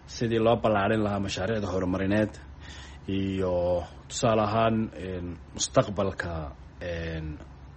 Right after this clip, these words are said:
maadaama oo Soomaaliya hadda deyn cafis ka baxday oo marxalad cusub la galay, een, qaabka uu u ekaanayo, een, xidhiidhka bangiga iyo ka dhexaynaya,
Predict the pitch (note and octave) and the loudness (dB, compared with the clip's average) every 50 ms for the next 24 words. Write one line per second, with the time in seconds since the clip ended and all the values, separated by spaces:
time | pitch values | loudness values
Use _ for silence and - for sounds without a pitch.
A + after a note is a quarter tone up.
0 | - - - - - - - G2+ G2+ F#2+ A2+ A2+ A2 A2 G#2 G#2 - - G#2 G#2+ | -18 -18 -18 -18 -16 -10 -6 -6 0 2 4 4 4 4 4 2 2 2 4 6
1 | G#2+ G#2 G2 F#2 G2 G#2+ G2 G2 F2 F#2+ F#2 F#2 F#2+ A2+ G#2+ - G2 - - - | 6 6 4 4 2 2 0 0 0 0 -2 0 0 0 0 0 -2 -2 -2 -2
2 | A2 F2+ - - - G2 G2 G2+ G2+ G2 E2 E2 E2 F2 F2+ - - A2+ G#2+ F#2+ | -2 -2 -2 -2 -2 0 0 0 2 0 0 -2 -4 -4 -4 0 0 0 0 2
3 | F#2 - - G2 F#2+ F#2 F#2+ F2+ F2+ F#2 F#2+ G2+ G#2 G2+ G2+ G2+ - - - - | -2 -2 -2 0 0 0 0 0 0 2 2 4 4 4 4 2 0 -6 -12 -14
4 | - - - - - - - - - - - F2 F2+ F2+ F2 - - - - - | -14 -14 -14 -14 -12 -14 -14 -14 -12 -8 -6 -4 -2 -2 -2 -4 -6 -8 -6 6
5 | - C3+ B2+ G#2+ G#2+ - A#2 F2+ G2+ G#2+ A#2 C3+ C3 A#2 G#2 G#2 - - - A2 | 10 10 10 10 8 4 2 2 4 4 6 8 8 8 6 4 2 0 2 4
6 | A2+ A2 G#2+ G2 G2 G2 G2+ G2 F#2+ F#2 F#2 - - - - - - D#2+ D#2 D2+ | 4 6 6 4 4 4 4 2 2 2 0 -2 -4 -8 -14 -14 -12 -8 -8 -6
7 | D#2 D2+ - - - A#2 A#2 G#2 G2+ - F#2+ E2+ E2+ A2 G#2+ G#2 F#2+ F#2 F2+ D#2+ | -6 -6 -4 0 2 4 4 2 2 -2 -4 -2 2 4 4 4 4 2 0 -2
8 | D2 C#2 C#2+ E2 E2+ E2+ E2+ E2+ E2 E2+ E2+ - - G#2+ G#2 F#2 - - F#2 F#2 | -2 -4 -4 -6 -6 -4 -4 -4 -4 -4 -6 -4 -2 -2 0 0 0 0 -2 -2
9 | F#2 F#2 E2+ E2+ E2+ F2 F2 E2 D#2+ | -2 -2 -2 0 0 0 -2 -2 -4